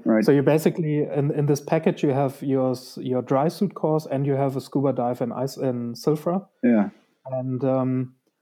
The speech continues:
Speaker 2: so what, what I was trying to, to make that person understand is that, um, and again, I think that's really hard to understand if you come from Europe and with euros,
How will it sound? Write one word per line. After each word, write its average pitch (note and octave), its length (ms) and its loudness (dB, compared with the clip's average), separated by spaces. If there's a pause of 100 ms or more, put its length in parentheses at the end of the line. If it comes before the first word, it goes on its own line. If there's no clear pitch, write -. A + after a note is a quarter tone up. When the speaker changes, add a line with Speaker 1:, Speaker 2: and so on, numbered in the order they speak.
(420)
Speaker 2:
so D3 640 0 (180)
what, D#3 280 0
what D#3+ 160 4
I - 60 4
was F3+ 180 2
trying E3 400 2
to, C#3 500 0
to D3 120 -2
make C#3 260 0
that C3 180 2
person C#3+ 280 0
understand C#3+ 500 0
is C#3 140 -4
that, B2+ 280 0 (1040)
um, B2+ 560 -2 (720)
and D3 100 0
again, D3 220 2
I C#3 80 4
think D3 200 0
that's D3+ 160 2
really D3+ 180 4
hard D3+ 220 0
to D3 100 0
understand C3 420 0
if B2 100 -4
you C3 60 -4
come D3 300 0
from C3 280 0
Europe C#3 340 2
and B2+ 200 -4
with C3+ 220 0
euros, C3 420 2